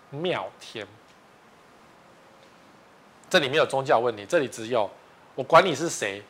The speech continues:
我管你是总统也好，那个，那个什么圣严法师也好，你害楼下漏水就是你不对。妙天就是这样，他做楼上做了一层，一间一间的禅房，讲好听也是套房，对不对？然后楼下呢，就觉得你根本就没有弄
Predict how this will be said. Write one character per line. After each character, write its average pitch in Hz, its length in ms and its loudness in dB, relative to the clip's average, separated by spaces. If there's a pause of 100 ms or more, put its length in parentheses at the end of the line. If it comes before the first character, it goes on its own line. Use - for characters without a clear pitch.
(200)
我 131 80 -8
管 180 160 4
你 151 40 0
是 170 100 -2
总 147 220 -2
统 123 180 -14
也 120 180 -6
好， 107 300 -4 (320)
那 156 140 -4
个， 135 280 6 (280)
那 170 100 -2
个 143 160 4
什 123 100 -6
么 120 80 -8
圣 170 320 2
严 135 160 -4
法 110 200 0
师 143 160 -10
也 131 120 -2
好， 117 140 0
你 120 140 -12
害 190 180 4
楼 127 140 2
下 156 140 2
漏 143 120 6
水 107 140 -10
就 123 80 -12
是 135 80 -10
你 110 80 -16 (100)
不 117 80 -16
对。 185 180 2 (640)
妙 285 240 12
天 247 160 6
就 233 80 4
是 208 140 0
这 214 40 8
样， 151 200 8
他 233 200 10
做 196 380 12
楼 143 160 12
上 202 180 10
做 202 160 4
了 170 60 6
一 196 80 -2
层， 185 160 -4
一 208 80 -8
间 180 180 2
一 175 40 -2
间 180 120 2
的 127 240 2 (140)
禅 135 320 -2
房， 101 240 2 (220)
讲 156 180 4
好 160 140 6
听 147 120 -6
也 120 120 -2
是 123 100 -8
套 131 260 0
房， 98 180 -12 (720)
对 127 100 -6
不 113 60 -4
对？ 101 120 -4 (220)
然 156 100 6
后 170 180 6
楼 143 180 8
下 170 220 10
呢， 123 140 2
就 143 160 -2
觉 131 160 0
得 104 80 -2 (260)
你 131 100 -8
根 190 100 0
本 160 80 -4
就 160 80 -2
没 147 80 -8
有 117 80 -4
弄 123 180 -2